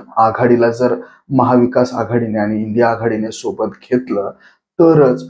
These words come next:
महाराष्ट्रामध्ये फोर्टी फाईव्ह प्लस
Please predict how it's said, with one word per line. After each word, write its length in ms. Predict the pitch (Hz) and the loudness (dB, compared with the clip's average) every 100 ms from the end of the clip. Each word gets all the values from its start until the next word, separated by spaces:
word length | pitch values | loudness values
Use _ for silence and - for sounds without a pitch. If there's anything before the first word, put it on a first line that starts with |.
| - _ _ | -20 _ _
महाराष्ट्रामध्ये 960 | 139 139 151 160 156 - 120 110 107 117 - _ _ - | -4 -2 -2 -2 -4 -2 0 0 -2 -4 -6 _ _ 0
फोर्टी 280 | 131 131 151 | 2 2 0
फाईव्ह 280 | 143 135 - - | 2 0 0 -6
प्लस 280 | 143 127 127 | 2 2 0